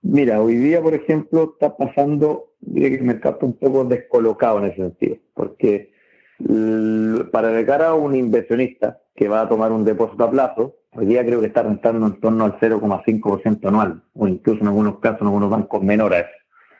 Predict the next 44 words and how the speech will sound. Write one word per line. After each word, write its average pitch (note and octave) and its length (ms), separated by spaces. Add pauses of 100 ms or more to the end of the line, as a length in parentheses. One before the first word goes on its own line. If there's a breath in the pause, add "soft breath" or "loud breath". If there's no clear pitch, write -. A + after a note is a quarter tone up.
(300 soft breath)
Lo F#2 120
que A2+ 100
es, A2 80 (220)
creo, C#3 320
en C3 120
mi C3+ 120
recuerdo, C3 560
las A#2 1300
tasas - 160
más A2+ 300
bajas C3 400
que - 80
han G#2 100
pasado, A2+ 520
no G#2 180
sé B2 120
si - 40
en G2 80
la F2+ 60
historia G2+ 240
de - 80
Chile, F#2+ 260
pero F#2 200
por F#2 100
lo G2 100
menos A#2 180
los G#2 140
diez C3+ 120
años G#2 160
probablemente G#2 540
sea G#2+ 140
así G#2 160
en B2+ 60
la A2+ 80
historia A2+ 240
de A2 60
Chile. - 300 (640)
Pero A#2+ 160
¿qué C#3+ 60
ha D#3 40
pasado D#3+ 240
al D#3+ 80
otro D#3+ 180
lado? F3+ 260